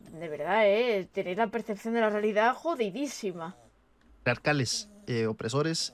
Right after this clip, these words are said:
Speaker 2: este, nazis. En donde el gaming ya no les pertenece y que ahora hay otras personas en el mundo, ¿no? Disfrutando este mismo entretenimiento. Que dejen de ser estos, <laughs> eh, hombres blancos de la mediana edad apestosos.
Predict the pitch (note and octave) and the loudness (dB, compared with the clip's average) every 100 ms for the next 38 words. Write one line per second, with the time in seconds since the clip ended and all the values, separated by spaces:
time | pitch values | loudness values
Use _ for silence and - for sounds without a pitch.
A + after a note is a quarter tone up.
0 | - A2+ G#2+ - - F#2+ F#2 - - A2 | -8 -6 -6 -8 -12 -10 -10 -12 -10 -8
1 | A2 - - E3+ E3+ E3 E3 E3+ F3+ F3 | -6 -8 -4 0 2 2 4 4 4 2
2 | E3 E3 D3+ D3+ D3+ F#3 F#3 F#3+ F3+ - | 2 0 0 -2 0 0 0 0 0 2
3 | C#3 D3 D3 C#3+ C#3 E3 C3+ D3+ D3 C#3+ | 4 4 4 2 -2 -4 -2 -2 0 -2
4 | - - G3 - - - D#3 D#3+ E3 F#3+ | -6 -12 -20 -20 -20 -4 0 4 8 8
5 | A#3+ D3 C#3 E3 E3 - C3 - A#2+ C#3 | 8 6 4 0 -2 -6 -10 -8 -2 0
6 | C3+ C3 A2+ - A#2 A#2 A2+ - A#2+ B2+ | 2 2 0 -2 -6 -6 -6 -2 -2 2
7 | C3 B2+ A#2+ A#2 B2+ C#3 D#3 A#2 - - | 2 0 -2 -4 -2 2 2 0 2 6
8 | G#3+ F#3+ G#3 F3+ F#3+ F#3 G3 F3+ - - | 8 8 6 4 6 6 4 0 -8 -2
9 | C3 - C#3 A#2 - - - D3 A#2+ F3 | -2 2 2 2 0 2 6 6 6 2
10 | D3 D#3 D3 B2 C#3+ D3 C3+ B2+ A#2+ A2+ | 4 4 6 6 4 4 2 2 2 4
11 | C3 D#3+ C#3 B2 C3 A#2+ - C#3+ E3 D3+ | 6 6 6 6 4 2 -2 2 4 4